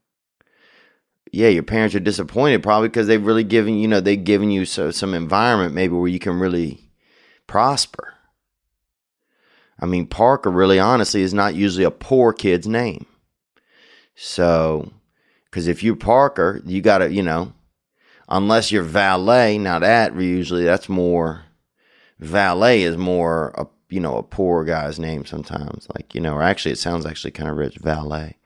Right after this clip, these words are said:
That sounds French. That's my boy Valet. That's Parker. So really, that's the same name. But what I'm saying is Parker, usually if you met a Parker, that dude,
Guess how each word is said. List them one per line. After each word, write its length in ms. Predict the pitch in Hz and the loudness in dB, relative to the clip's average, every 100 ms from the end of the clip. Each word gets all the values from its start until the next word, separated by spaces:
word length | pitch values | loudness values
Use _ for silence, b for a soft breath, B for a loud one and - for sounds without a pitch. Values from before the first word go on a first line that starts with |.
| _ - | _ -8
That 100 | 82 | -4
sounds 260 | 80 76 | -4 -4
French. 600 | - 80 80 73 - - _ b b b b | -6 -4 -4 -6 -16 -20 _ b b b b
That's 160 | - 80 | -8 -6
my 100 | 76 | -4
boy 240 | 73 73 | -4 -4
Valet. 580 | 65 82 76 76 82 73 | -2 -2 0 2 0 0
That's 160 | 69 | -4
Parker. 580 | - - 82 - - - b b b | -4 0 0 -2 -12 -20 b b b
So 140 | - 151 | 0 2
really, 260 | 160 147 | 4 6
that's 220 | 127 135 | 6 2
the 80 | - | -2
same 320 | - 107 95 | 0 0 2
name. 220 | 92 90 80 | 2 2 2
But 80 | 98 | 4
what 120 | 110 | 2
I'm 100 | 107 | 2
saying 280 | 143 139 107 | 0 2 2
is 100 | 92 | -2
Parker, 760 | - 143 147 - 92 80 82 b b b b b b b b _ | 2 4 4 2 0 0 -4 b b b b b b b b _
usually 580 | - 67 95 160 123 104 | -16 -10 2 4 6 4
if 120 | 95 | 2
you 80 | 123 | 2
met 220 | 135 107 | 4 4
a 40 | 92 | 2
Parker, 460 | - 147 127 - | 2 4 4 2
that 260 | 82 110 95 | 2 2 2
dude, 560 | 90 85 80 78 71 | 0 0 0 -4 -6